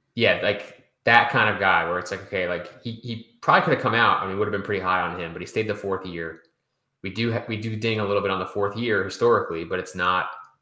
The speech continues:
a death sentence. Uh, and then you just have all these other guys, which the, the, the other guys group is not only the older guys, but, like, also a three-year guy who didn't break out traditionally does not pan out to be very, very good.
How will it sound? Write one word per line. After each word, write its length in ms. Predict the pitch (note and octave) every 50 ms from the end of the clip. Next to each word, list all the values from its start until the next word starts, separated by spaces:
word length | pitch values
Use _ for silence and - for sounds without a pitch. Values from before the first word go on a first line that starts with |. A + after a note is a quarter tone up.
| _ _ -
a 60 | -
death 160 | - G2+ F#2 -
sentence. 640 | - F2+ E2 - - - - - - - - _ _ _ _ _ _ _ _ _ -
Uh, 160 | D#2+ D#2+ D#2 -
and 100 | F#2 G#2
then 80 | C3
you 60 | C3 B2
just 100 | A2+ C3
have 140 | A#2+ A2
all 120 | G#2+ A2 G#2+
these 120 | G#2 G2+
other 160 | G#2 F#2+ F#2
guys, 540 | F2 F#2 F2 D#2 D2+ - - - - - - -
which 460 | G#2 G2+ G2+ - - - - - _ _ _ _ _ _ _ _ _ _ _
the, 240 | - A2 G#2 - G#2 G2+
the, 400 | G#2+ - - - - - A2+ - _ _ _ _ -
the 140 | A2 A2 G#2+
other 260 | C3 C#3+ D3 C3+ A2
guys 320 | A2+ A#2 A2 G#2+ G#2+ G#2
group 560 | - A2+ A#2 C3 C#3 B2+ A2 G#2+ G#2+ G#2+ - - - - _ _ -
is 160 | A2 G#2 G2+
not 260 | A2 A2 A2 - -
only 280 | A2 A#2 A#2+ A#2+ A#2 G#2
the 120 | G2+ G2
older 300 | F#2 A2+ A#2 G#2+ G2 F2
guys, 680 | F2+ F2 E2 E2 E2 E2+ F#2+ G#2+ - - - - - _ -
but, 240 | G2 F#2+ - -
like, 160 | - G2 F2 F2
also 720 | F#2 G#2 A2 G2+ - - G2 F#2+ F#2 F#2 F#2 E2+ - - _ _ - -
a 60 | -
three-year 340 | - G#2+ A2 A2+ G#2+ G2+ F#2+
guy 180 | G2 F#2 F#2
who 100 | F#2 G2
didn't 180 | F#2+ A2 A2 G2+
break 220 | F2+ E2 E2+ F2+
out 200 | E2 D2+ D2 - - _ _ _
traditionally 420 | - G2+ G2 G2 - - E2+ E2+ E2+
does 120 | F2 F#2
not 200 | F#2 F#2 F#2 - - - _ _ _ _ _ _ - -
pan 140 | F#2+ F#2
out 120 | F#2 F2+ -
to 40 | -
be 80 | F2+ F2
very, 300 | F2+ F2 F2 F2 E2+ - - - _ _ _ _ _ -
very 180 | F2 F2 F2
good. 340 | G2+ A2 G#2 F#2+ F2+ F2